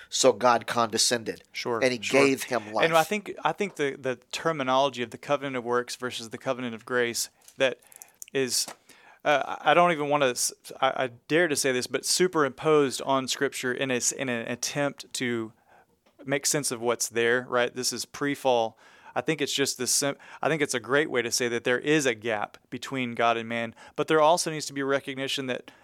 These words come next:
Speaker 2: Adam pre-fall is in a different category than us post-fall.
Speaker 1: No doubt. And you
Speaker 2: And
Speaker 1: made the
Speaker 2: so
Speaker 1: point with
Speaker 2: this
Speaker 1: his
Speaker 2: is,
Speaker 1: ability not to sin
Speaker 2: this
Speaker 1: and
Speaker 2: is
Speaker 1: so
Speaker 2: a
Speaker 1: forth and so
Speaker 2: helpful,
Speaker 1: on.
Speaker 2: yeah,
Speaker 1: Yeah.
Speaker 2: Nehemiah Cox makes that,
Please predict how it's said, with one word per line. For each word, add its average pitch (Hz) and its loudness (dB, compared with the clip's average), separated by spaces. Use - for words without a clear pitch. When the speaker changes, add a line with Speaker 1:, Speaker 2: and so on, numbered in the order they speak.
Speaker 2:
Adam 131 2
pre-fall 139 2
is 139 0
in 139 -2
a 123 0
different 147 0
category 127 2
than 113 -8
us 120 0
post-fall. - -6
Speaker 1:
No 165 10
doubt. 156 6
And 147 6
you 165 0
Speaker 2:
And 165 4
Speaker 1:
made 160 8
the 143 8
Speaker 2:
so 151 8
Speaker 1:
point 147 8
with 147 10
Speaker 2:
this 151 6
Speaker 1:
his 147 8
Speaker 2:
is, 127 6
Speaker 1:
ability 147 8
not 120 4
to 127 -2
sin 123 2
Speaker 2:
this 113 4
Speaker 1:
and - 2
Speaker 2:
is 147 2
Speaker 1:
so 175 8
Speaker 2:
a 151 8
Speaker 1:
forth 131 4
and 113 2
so 147 4
Speaker 2:
helpful, 143 4
Speaker 1:
on. 98 -2
Speaker 2:
yeah, 143 6
Speaker 1:
Yeah. 117 4
Speaker 2:
Nehemiah 151 4
Cox 139 0
makes 135 -4
that, 120 2